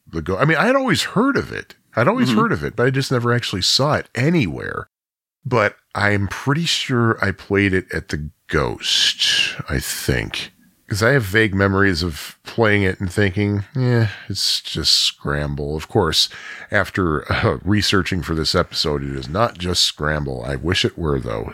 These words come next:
Speaker 1: Spoiler alert.
Speaker 2: It's not just Scramble.
Speaker 1: <laughs> But, uh, I'll talk about the, the, uh, high scores, uh, that I've seen on record. Uh, this time, Twin Galaxies does have an entry populated for Super Cobra.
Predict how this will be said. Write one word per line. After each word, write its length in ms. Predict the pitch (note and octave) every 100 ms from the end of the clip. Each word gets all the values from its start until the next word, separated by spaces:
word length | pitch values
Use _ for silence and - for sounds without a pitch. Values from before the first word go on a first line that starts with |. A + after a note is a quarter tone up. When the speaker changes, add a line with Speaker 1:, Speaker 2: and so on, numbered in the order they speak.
| -
Speaker 1:
Spoiler 580 | - D2+ C2+ C2+ B1
alert. 500 | A1+ G#1+ G1+ - - -
Speaker 2:
It's 280 | F#2 F#2+ G#2
not 240 | B2+ C#3+
just 240 | C3 F3 -
Scramble. 520 | - A3+ A3+ F3 D#3
Speaker 1:
<laughs> 1000 | E2 F2+ F2 - - C3 F#2 G#2+ F2+ - - - - - - - - -
But, 320 | A2 G2 -
uh, 220 | A2+ G2+
I'll 100 | A2+
talk 200 | F#3+ E3
about 220 | D3 C#3
the, 280 | A2 G2+ F#2
the, 300 | F#2+ G#2 G2
uh, 100 | E2+
high 260 | D2+ G#2 G#2
scores, 880 | - - F2+ F2+ D2 C#2 D2+ - - -
uh, 220 | D#2 C#2+
that 300 | C#2+ E2 D2 -
I've 300 | - D2 D2
seen 320 | - - F2 E2
on 320 | D#2 C#2+ D2
record. 440 | F2+ F#2+ D2 C#2+ C#2
Uh, 160 | D2+
this 300 | C#2 G#2 E3+
time, 320 | - C3 A#2+ G#2+
Twin 300 | - A2 F#2+
Galaxies 640 | F#2 F2 E2+ E2+ D2+ C2+
does 340 | F2 F2 F2+
have 240 | G2 F2+ F2
an 80 |
entry 520 | D#2+ D#2+ - D#2+ D#2 D2 - - -
populated 800 | - F2 - D#2 C#2+ C#2+ C2+ B1
for 160 | -
Super 380 | C#2 - G#2 E2
Cobra. 500 | - D#2+ C#2 C2+ C#2+